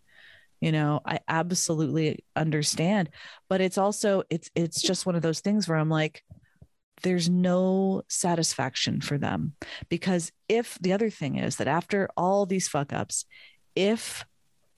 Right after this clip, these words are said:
it is, and now we're, we're, and now the only, we got D N A. They never tested it.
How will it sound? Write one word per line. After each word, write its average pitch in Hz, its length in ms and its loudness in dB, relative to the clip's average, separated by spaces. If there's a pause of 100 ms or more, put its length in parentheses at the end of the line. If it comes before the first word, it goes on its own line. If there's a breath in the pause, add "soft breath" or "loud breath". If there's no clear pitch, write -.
it 175 180 0
is, 175 280 0 (600)
and 170 120 0
now 202 140 4
we're, 220 240 0
we're, 202 180 2 (180)
and 214 140 2
now 302 160 4
the 226 160 -4
only, 247 320 2
we 202 120 2
got 208 260 0
D 185 140 0
N 165 100 0
A. 123 260 -2 (120)
They 170 80 2
never 175 200 2
tested 160 380 -2
it. 156 160 0